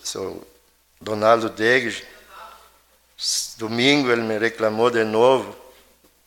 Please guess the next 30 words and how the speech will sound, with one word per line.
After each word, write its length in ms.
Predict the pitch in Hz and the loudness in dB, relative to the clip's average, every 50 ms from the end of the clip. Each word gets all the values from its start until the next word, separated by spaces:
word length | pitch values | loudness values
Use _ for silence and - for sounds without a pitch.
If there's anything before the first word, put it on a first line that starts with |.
| _ _ _ _ _ _ _ _ - | _ _ _ _ _ _ _ _ -20
e 40 | - | -20
tem 220 | _ - 120 123 | _ 0 2 4
uma 240 | 127 127 123 120 113 | 6 6 6 6 4
rede 400 | 104 107 113 110 127 131 120 117 | 2 2 2 2 2 2 0 -4
que 140 | - 117 104 | -8 -10 -10
passa 440 | - - 110 110 123 127 - - | 0 6 8 8 8 6 4 -2
no 60 | 113 107 | -4 -6
meio 220 | 107 110 113 120 | -4 -4 -4 -4
dos 160 | 117 107 - | -2 -2 -4
calípios, 680 | - - 101 101 98 92 107 123 131 - - 110 101 98 95 - _ _ _ _ _ _ _ - _ _ _ _ | 0 0 -2 -2 -2 -4 -6 -6 -6 -6 -12 -16 -18 -18 -20 -20 _ _ _ _ _ _ _ -20 _ _ _ _
antes 220 | 110 120 120 117 | -2 -2 -2 0
de 40 | 113 | -4
chegar 360 | - - 117 101 98 107 110 | -2 -4 -4 0 2 2 2
na 120 | 113 110 107 | 2 0 -2
casa 380 | - 110 110 110 110 104 104 | 0 2 2 2 2 0 -4
dele, 380 | 95 98 101 104 117 131 135 131 - - - - - - - - - - - - - - - _ _ _ _ _ _ _ | -6 -4 -4 -4 -4 -4 -8 -14 -18 -20 -20 -20 -20 -20 -20 -20 -20 -20 -20 -20 -20 -20 -20 _ _ _ _ _ _ _
e 100 | - 101 | -20 -20
tem 240 | _ - 135 139 131 | _ 0 0 0 0
postes 540 | - - 123 123 131 135 131 123 127 113 123 | -2 4 6 8 8 8 6 4 0 4 4
amarrados 720 | 131 127 131 123 120 110 113 110 107 110 113 113 120 120 | 4 6 6 6 6 6 6 6 8 8 6 4 2 -4
já 140 | 107 117 117 | -2 -2 -2
desde 340 | 107 110 120 131 131 131 135 | 0 0 -2 -2 0 0 -2
o 40 | 135 | -2
ano 140 | 131 135 | -2 -2
passado, 580 | 127 - 120 110 - - 104 101 104 110 113 120 | -2 -2 -2 -2 0 0 2 4 4 4 2 0
em 120 | 117 107 | -6 -4
outras 340 | 107 113 113 - 117 104 95 | -4 -4 -4 -4 -6 -4 0
árvores 320 | 104 98 104 107 110 107 - | 2 2 2 2 0 -4 -10
com 100 | 101 98 | -16 -16
cordas, 800 | - - - 98 98 101 104 107 117 113 - - - - - | -16 -6 -2 0 2 2 2 0 -2 -4 -4 -6 -6 -8 -12